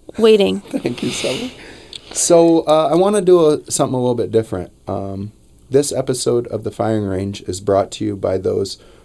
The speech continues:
Speaker 2: who have courageously battled breast cancer. In lieu of any this or that questions, I'm gonna take a moment to honor the following women. I'm going to read some names, and Summer's gonna read some names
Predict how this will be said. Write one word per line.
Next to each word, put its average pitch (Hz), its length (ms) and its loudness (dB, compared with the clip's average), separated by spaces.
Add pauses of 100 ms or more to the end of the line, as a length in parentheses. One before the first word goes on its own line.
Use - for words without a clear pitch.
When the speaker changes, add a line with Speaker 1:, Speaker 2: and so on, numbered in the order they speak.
(100)
Speaker 2:
who 107 100 2
have 101 160 2
courageously 104 720 0
battled 92 480 -4
breast 87 300 -4
cancer. 87 500 -10 (580)
In 117 260 0
lieu 151 220 4
of 123 100 0
any 120 240 2
this 107 280 2
or 104 100 4
that 107 240 2
questions, 113 880 -4
I'm 104 140 -2
gonna 104 200 -4
take 107 240 -2
a 113 60 -2
moment 104 480 -4
to 95 120 -10
honor 101 320 -2
the 95 120 -6
following 95 500 -4
women. 87 400 -8
I'm 98 220 -4
going 107 240 -4
to 113 120 -6
read 101 220 -2
some 104 160 -6
names, 98 360 -6
and 95 140 -8
Summer's 92 360 -8
gonna 92 220 -10
read 95 220 -8
some 98 140 -8
names 98 320 -8